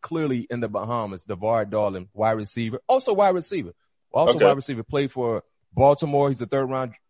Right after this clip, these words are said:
Speaker 1: uh, pick by the Ravens, Kansas City, and the Texans. So
Speaker 2: Okay.
Speaker 1: we definitely gonna check that out. But I think he's one of the names. So there you go. You, you, you just learned something here on All Things Covered.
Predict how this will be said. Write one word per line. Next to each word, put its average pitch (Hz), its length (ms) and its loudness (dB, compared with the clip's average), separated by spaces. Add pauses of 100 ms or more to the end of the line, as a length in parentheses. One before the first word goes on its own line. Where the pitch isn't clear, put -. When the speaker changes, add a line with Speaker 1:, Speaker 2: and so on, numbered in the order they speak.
(120)
Speaker 1:
uh, 110 200 -2 (320)
pick 143 260 -6
by 107 240 -2
the 101 100 -8
Ravens, 123 600 -6 (420)
Kansas 131 340 -4
City, 123 260 -6
and 107 100 -6
the - 20 -8
Texans. - 480 -8
So 92 300 -8 (560)
Speaker 2:
Okay. 92 120 2
Speaker 1:
we 135 60 -4
definitely 165 240 2
gonna 127 120 -2
check 127 160 -4
that 120 120 -2
out. 120 80 2
But 131 240 2
I 127 60 -4
think 156 180 -4
he's 147 140 -6
one 131 180 -4
of 113 80 -4
the 104 80 -6
names. 92 300 -10
So 95 160 -10
there 113 100 -8
you 120 140 -8
go. 104 140 -6
You, 95 220 -10
you, 110 120 -12
you 139 100 -12
just 190 220 -10
learned 165 200 -4
something 123 220 -10
here 123 140 -4
on 107 60 -10
All 110 200 -2
Things 101 240 -10
Covered. 87 240 -8